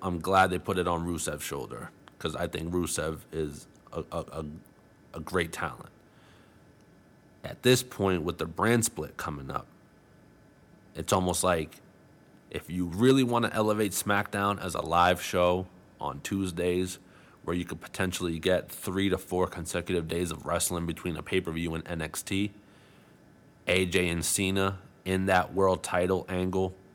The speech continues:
on SmackDown will make SmackDown must-watch T V. 'Cause I thought, I thought Cena's match with A J was a little rusty.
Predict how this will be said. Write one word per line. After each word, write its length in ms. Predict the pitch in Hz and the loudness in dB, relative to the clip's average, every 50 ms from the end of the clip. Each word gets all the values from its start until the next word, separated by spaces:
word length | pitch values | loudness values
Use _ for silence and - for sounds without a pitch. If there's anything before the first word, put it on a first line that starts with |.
| - - - | -18 -6 0
on 180 | 92 92 92 85 | 2 2 4 4
SmackDown 760 | - - - 95 95 95 92 - - 98 101 104 107 107 104 - - - - - - | 2 0 2 2 2 0 0 0 2 4 4 4 4 4 0 -4 -12 -20 -12 -2 2
will 140 | 101 101 101 | 4 4 4
make 240 | 104 101 98 85 | 4 4 2 2
SmackDown 640 | - - - 104 101 92 90 90 - 101 92 87 87 | 2 0 0 2 2 2 0 0 0 2 2 2 2
must-watch 560 | 87 90 90 87 - - 85 78 80 - - | 2 2 2 2 0 0 0 0 0 -2 -4
T 160 | - - 82 67 | -8 -8 -8 -8
V. 260 | 64 73 - - - - - - - - - - | -8 -8 -10 -10 -12 -16 -20 -20 -20 -20 -20 -12
'Cause 120 | - 131 | -4 0
I 120 | 92 90 95 | 2 2 2
thought, 380 | 92 - 104 101 104 104 - - - - - - - - | 4 6 6 6 6 4 0 -10 -20 -20 -20 -14 -8 -4
I 80 | 95 | -4
thought 300 | 104 98 - 117 110 92 | -2 0 2 4 4 6
Cena's 400 | - - - 123 120 117 113 95 | 4 4 4 4 4 2 2 0
match 280 | 98 110 107 107 104 - | 0 2 2 2 2 2
with 140 | 113 - - | 0 0 2
A 140 | 107 107 104 | 2 2 2
J 160 | 92 107 107 | 2 2 2
was 200 | 98 104 98 82 | 2 0 0 0
a 40 | 90 | 0
little 200 | 98 101 98 95 | 2 2 2 4
rusty. 500 | 90 95 98 - - - 101 101 98 | 4 4 4 2 2 0 0 -2 -2